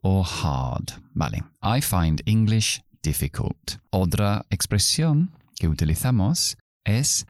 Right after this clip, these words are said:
have difficulty. So, ah, yo puedo decir, "I have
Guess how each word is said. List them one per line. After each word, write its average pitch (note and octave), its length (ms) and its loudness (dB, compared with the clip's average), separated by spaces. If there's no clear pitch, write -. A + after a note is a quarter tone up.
have F2+ 340 2
difficulty. - 1160 -2
So, E2 480 0
ah, E2 260 2
yo D#2+ 180 2
puedo G2+ 180 2
decir, F#2+ 540 0
"I F2+ 520 2
have D#2+ 380 2